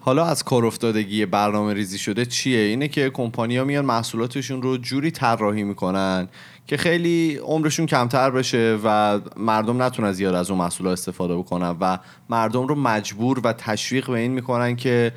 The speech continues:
بیان از محصولاتشون بیشتر خریداری بکنن. اه، این استراتژی می‌تونه خیلی خطرناک باشه برای این کمپانی‌ها، چون که اگه که مردم بفهمن دارن این کلک رو در واقع بهشون می‌زنن،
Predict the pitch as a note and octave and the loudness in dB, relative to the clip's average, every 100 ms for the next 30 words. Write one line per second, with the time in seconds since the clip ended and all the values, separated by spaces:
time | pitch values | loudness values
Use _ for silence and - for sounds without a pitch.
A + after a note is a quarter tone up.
0 | - - - A2+ A#2 A2+ A2+ A2+ F2 G#2 | -10 -20 -12 -2 2 2 2 -2 -2 0
1 | G#2 G2+ G2+ - A2+ A2+ B2 A#2 G#2 - | 0 0 0 0 -2 -2 -4 -4 -2 2
2 | A2 - F2+ D#2+ D#2 D#2 D2 - - - | 0 2 -2 -2 -4 -4 -8 -10 -14 -16
3 | - - - - - B2+ C3 C3+ E3+ F#3+ | -20 -20 -20 -20 -4 2 4 2 2 2
4 | F#3 E3+ D3+ D3+ D#3 F#3 C3+ F2+ - B2 | 2 2 2 2 0 -2 -4 -8 -10 -2
5 | C#3+ D#3 F3+ F#3 E3+ - C3+ C#3+ B2 B2 | -2 0 -2 0 -2 0 0 2 2 2
6 | D#3+ C#3 B2 A#2+ G#2+ G2+ G#2 G#2 G#2 G2+ | 0 0 0 2 2 2 2 2 2 0
7 | G#2+ G2+ G2 F#2+ G2 G2 F#2+ F#2+ A#2 A#2+ | -2 -4 -6 -4 -4 -2 -2 -2 -4 -2
8 | A2+ A2+ A#2 A#2 A#2 - - - G2 G2 | 0 -2 -2 0 0 -4 -20 -4 0 2
9 | A2 A#2 A#2+ B2 A#2 G2 G2 F#2 F#2+ F#2+ | 0 0 0 2 0 0 -2 0 0 2
10 | F#2 F#2 - - - - A2 A2+ G#2 G#2 | 0 -2 -8 -18 -20 -8 -6 -2 -2 0
11 | A2+ G2+ F#2+ F#2 G2 F#2+ - G2 F#2+ F#2+ | -2 0 0 -2 -2 -2 -2 -4 -2 -2
12 | F#2+ A2+ B2+ A#2+ | 0 0 2 0